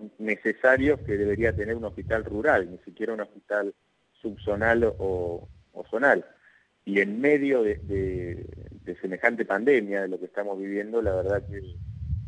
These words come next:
eh, no solamente nos preocupa, sino que nos, eh, nos ocupa. En, en la provincia hay un blindaje mediático con todos estos temas, donde uno lee por ahí las gacetillas oficiales y parece que, que está todo bien, pero la realidad es que,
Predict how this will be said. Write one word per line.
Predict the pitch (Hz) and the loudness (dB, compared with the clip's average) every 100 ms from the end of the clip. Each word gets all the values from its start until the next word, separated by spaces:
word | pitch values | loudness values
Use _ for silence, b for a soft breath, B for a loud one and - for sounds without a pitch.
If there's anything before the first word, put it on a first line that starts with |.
| - | -10
eh, | 95 87 | -8 -6
no | 101 101 | -4 -2
solamente | 107 101 110 104 | 0 0 0 0
nos | 107 95 | -2 0
preocupa, | 107 101 - 127 151 139 | 0 0 2 2 4 2
sino | 110 104 104 | 0 -4 -2
que | 107 | -4
nos, | 98 92 87 - - | -2 -4 -4 -6 -8
eh, | - - - | -12 -12 -10
nos | 98 90 | -6 -2
ocupa. | 95 151 139 - 90 - b b b _ - - | 2 4 2 4 0 0 b b b _ -4 -2
En, | 101 - | -2 -2
en | 101 | 4
la | 101 | 4
provincia | 98 107 123 123 127 | 6 6 6 4 6
hay | 120 117 | 6 6
un | 110 | 0
blindaje | 107 107 107 123 - 117 107 101 98 95 104 | -2 -2 4 4 4 -2 2 2 0 -2 -4
mediático | 107 110 113 123 123 117 113 98 | -2 2 4 4 4 -4 -2 -4
con | 101 - | -6 -6
todos | 110 104 | -6 -6
estos | 104 104 - | -12 -12 -6
temas, | 117 127 120 101 | -4 -2 -2 -2
donde | 98 - 95 95 92 | -6 -4 -6 -6 -12
uno | - 107 104 | -8 -4 0
lee | 104 107 - | 0 0 0
por | 101 | 0
ahí | 98 156 - - - - - - | 0 -2 -2 -2 -4 -8 -10 -8
las | - 101 | -2 0
gacetillas | 98 - 101 110 113 107 | 0 -2 -6 -2 -2 -2
oficiales | - - 123 139 143 | -6 0 4 6 4
y | |
parece | 95 101 101 104 | 2 -2 -2 -4
que, | 98 95 | -4 -6
que | - - | -4 -6
está | - 107 | -2 -2
todo | - 107 104 | 2 4 4
bien, | 110 127 135 156 | 2 4 4 2
pero | 143 104 | 0 0
la | 95 | 0
realidad | 92 92 95 104 | -2 -4 0 2
es | 113 - | 2 0
que, | 120 101 | 0 0